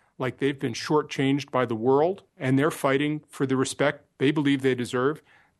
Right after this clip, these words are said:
The Saudis believe, for any number of reasons, including but not limited to their wealth and the holy mosques in Mecca and Medina, that they are the leaders not just of the Middle East,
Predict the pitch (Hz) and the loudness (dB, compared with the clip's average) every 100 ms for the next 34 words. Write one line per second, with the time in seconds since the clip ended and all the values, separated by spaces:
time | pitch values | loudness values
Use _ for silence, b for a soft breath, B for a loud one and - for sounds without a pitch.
0 | - 139 - 135 170 165 - 131 151 - | -8 -4 0 2 0 -2 -6 -4 -4 -4
1 | 131 117 - 165 185 135 139 202 190 135 | -2 -2 0 0 2 4 4 4 2 0
2 | 127 127 151 190 - - _ _ 143 135 | -2 -4 -4 -6 -8 -16 _ _ -2 0
3 | - 214 190 160 156 139 135 139 190 151 | 2 2 2 2 2 2 2 2 2 0
4 | 131 131 110 - 110 104 120 156 180 - | -2 -4 -4 -4 -4 2 4 4 0 -10
5 | b b _ 202 131 120 113 _ - 123 | b b _ -12 -8 -6 -8 _ -10 -6
6 | - 151 151 131 131 135 - - 120 135 | 0 0 2 0 0 -4 -10 -8 -4 -4
7 | 139 131 123 120 127 151 165 b b b | -4 -4 -2 -2 -2 -2 -4 b b b
8 | 165 - 165 233 165 143 139 131 147 147 | -4 0 2 4 4 2 0 -2 -2 -2
9 | 120 123 131 - 135 - 117 127 131 127 | -2 0 0 0 -6 -6 -6 -4 -4 -2
10 | 123 139 | -2 -4